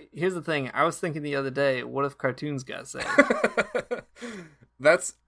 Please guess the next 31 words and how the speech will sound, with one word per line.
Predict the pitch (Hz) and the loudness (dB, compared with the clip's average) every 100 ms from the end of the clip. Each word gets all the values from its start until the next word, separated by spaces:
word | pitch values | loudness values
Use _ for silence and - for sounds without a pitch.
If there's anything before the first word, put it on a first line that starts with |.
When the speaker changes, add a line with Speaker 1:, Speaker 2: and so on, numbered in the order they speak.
| - | -6
Speaker 2:
actually | 120 127 156 | -2 -2 -2
my | 143 | -2
motivation | 120 110 98 95 - 123 | 0 -2 -2 -6 -8 -6
behind | 127 123 | -4 -2
all | 123 | -4
of | 120 | -4
this, | 131 - | -8 -8
because, | 117 113 101 | -8 -6 -4
like, | 98 | -4
I | 104 | -2
watch | 107 92 98 143 190 - | -2 -2 -4 -4 -6 -4
Speaker 1:
<laughs> | |
Speaker 2:
Justice | 220 - 92 - | -4 -4 -10 -12
League. | 82 80 80 - | -12 -14 -12 -6
I | 104 | -4
watch | 107 107 104 - - | 0 0 -2 -6 -10
Teen | - 104 | -10 -10
Titans. | 90 92 78 71 73 - | -8 -8 -8 -12 -20 -14
I | 101 | -12
see | - 104 - | -8 -8 -4
Aqualad, | 107 - 95 85 82 82 | -6 -6 -10 -8 -10 -12
and | 90 | -16
he's | 98 98 | -14 -6
out | 104 101 | -6 -6
there | 95 85 | -8 -8
struggling | - - 107 107 101 92 92 - - _ _ - | -8 -4 -2 -2 -2 -6 -8 -14 -20 _ _ -12
with | 95 | -12
carnality | - 107 95 95 98 95 95 95 | -4 -2 -2 -2 -2 -2 -2 -4
and | 90 | -6
the | 78 | -10
flesh. | - 98 101 95 - - | -12 -4 -4 -4 -6 -10